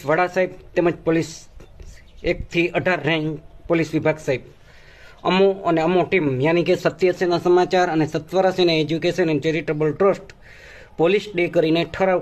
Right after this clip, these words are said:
કરેલ હોય, જેમાં પોલીસ વિભાગના સરસ કાર્યને અમે એકદમ વધાવીએ છીએ. શબ્દોથી, વાણીથી, વર્તનથી અને કુદરતને સાક્ષીએ પરમપિતા પરમાત્માને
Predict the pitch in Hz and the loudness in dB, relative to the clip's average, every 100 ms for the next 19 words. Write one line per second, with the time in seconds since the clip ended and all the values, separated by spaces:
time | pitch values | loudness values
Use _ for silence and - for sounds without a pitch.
0 | 165 156 143 170 151 - - - - - | 2 2 4 2 0 -6 -20 -20 -20 -20
1 | 113 160 180 156 120 - 170 180 196 - | -4 0 0 -2 -8 -4 2 2 2 -2
2 | 165 175 156 175 185 185 160 - - 202 | 0 0 2 2 2 0 -4 -8 0 0
3 | 220 - 175 160 160 165 185 185 151 165 | 0 0 0 2 2 2 2 0 0 2
4 | 190 196 196 - - - - 165 156 196 | 4 2 -2 -20 -20 -10 -4 -2 0 0
5 | 170 147 - 135 127 165 190 175 156 139 | -2 -8 -18 -10 -4 0 0 0 -2 -2
6 | - 143 131 - - - - - 175 160 | -2 -2 -2 -12 -20 -20 -8 -2 -2 2
7 | 185 165 180 180 139 156 170 170 170 170 | 0 2 2 2 2 2 2 0 0 -2
8 | 131 156 151 190 170 180 180 202 220 - | 0 -2 2 2 2 2 2 2 0 -2
9 | - - - - - 160 208 220 - - | -14 -20 -20 -8 -4 0 2 0 -4 -2
10 | 196 202 196 - - - - - - - | 2 2 0 -8 -18 -18 -20 -20 -12 -2
11 | 185 - 202 160 139 - - - - - | -2 0 0 0 0 -4 -18 -20 -20 -20
12 | - 175 185 185 190 185 180 180 190 190 | -2 0 2 2 0 0 0 2 0 0
13 | 160 143 | 0 0